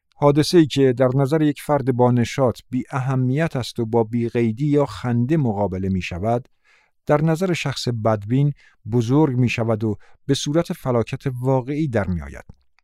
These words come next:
اغلب اشخاص بدبخت کارشان یواش یواش به بدبختی کشیده است. اینان از این رو بدبخت شدند که عادت داشتند بیش از دیگران از وضع خود شکایت کنند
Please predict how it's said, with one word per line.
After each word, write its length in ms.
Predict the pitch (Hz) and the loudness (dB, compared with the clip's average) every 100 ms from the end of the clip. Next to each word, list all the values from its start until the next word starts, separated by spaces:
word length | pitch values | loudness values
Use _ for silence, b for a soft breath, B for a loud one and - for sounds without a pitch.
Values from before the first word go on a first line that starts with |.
| _ _ _ _ _ _ _ _ - | _ _ _ _ _ _ _ _ -2
اغلب 380 | 143 135 156 165 | 2 4 4 4
اشخاص 440 | 147 - 143 135 127 120 | 4 2 -2 -2 -2 0
بدبخت 580 | 113 104 123 139 - - | 0 0 0 0 -2 -8
کارشان 480 | 139 123 - 127 120 b b | -2 -2 0 -2 -2 b b
یواش 580 | 123 131 123 123 117 - | 2 4 4 4 2 -2
یواش 560 | 120 120 135 185 113 - | 0 2 4 2 2 -4
به 80 | 110 | -8
بدبختی 600 | 98 101 95 95 - 107 | -4 -6 -6 -10 -8 -12
کشیده 400 | 98 101 78 64 | -12 -12 -12 -16
است. 280 | - - - _ _ _ _ _ _ _ _ | -18 -18 -20 _ _ _ _ _ _ _ _
اینان 360 | 113 113 156 170 B B - | -4 2 2 2 B B -4
از 200 | 135 131 | -2 2
این 160 | 196 | 2
رو 100 | 190 | 2
بدبخت 480 | 165 156 143 147 143 | 2 0 0 0 0
شدند 440 | - 131 123 113 - | -4 -2 0 0 -2
که 100 | - - | -10 -2
عادت 320 | 123 123 170 - | 0 2 0 0
داشتند 580 | 113 104 - 110 101 - b b | 0 0 -2 0 -2 -4 b b
بیش 480 | 117 160 220 139 - | -4 2 2 2 -2
از 220 | 113 104 | -4 -4
دیگران 640 | 113 107 110 110 110 92 - - | -4 -2 0 0 0 0 -4 -8
از 240 | 123 107 | -8 -6
وضع 340 | 110 131 - 120 | 0 0 0 -8
خود 200 | - 117 | -6 -6
شکایت 520 | - 120 117 113 135 | -6 -6 -4 -2 -2
کنند 400 | - 120 110 110 | -2 -2 0 -2